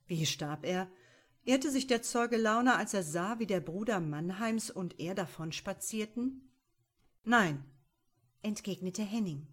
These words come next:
Launer hatte alles wahrheitsgemäß kundgetan.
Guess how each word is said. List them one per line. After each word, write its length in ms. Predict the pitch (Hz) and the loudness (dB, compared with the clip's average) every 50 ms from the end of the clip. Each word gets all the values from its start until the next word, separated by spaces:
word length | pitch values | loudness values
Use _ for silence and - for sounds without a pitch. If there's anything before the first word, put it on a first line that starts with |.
| _ _ _ _ _ _ _ _ | _ _ _ _ _ _ _ _
Launer 480 | - 220 226 254 285 294 294 277 254 220 | 6 8 8 8 8 8 8 6 6 6
hatte 280 | 214 214 214 220 202 - | 4 4 2 2 0 2
alles 320 | 180 196 202 190 - 165 | 2 2 2 0 0 -2
wahrheitsgemäß 760 | 170 165 170 175 175 165 - - - 160 151 151 151 - - | -2 0 0 0 0 -2 -4 -4 -4 -4 -4 -4 -4 -6 -8
kundgetan. 680 | - - 190 185 - - 139 135 - 147 135 143 - 147 | -8 -6 -6 -6 -6 -10 -12 -10 -10 -10 -8 -8 -8 -10